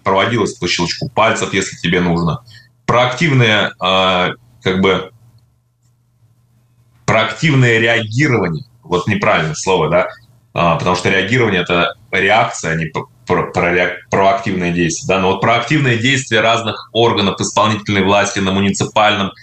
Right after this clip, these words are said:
региональном и федеральном уровнях к, к твоей персоне. Вот, опять же, этот паспорт,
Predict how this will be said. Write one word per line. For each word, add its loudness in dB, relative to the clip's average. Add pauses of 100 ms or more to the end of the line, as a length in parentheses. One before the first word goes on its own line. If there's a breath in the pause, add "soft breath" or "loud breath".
(220 loud breath)
региональном 0
и 0
федеральном 0
уровнях -2
к, 0
к -10
твоей 0
персоне. 0 (500 loud breath)
Вот, -2
опять 0
же, 0
этот -4
паспорт, 0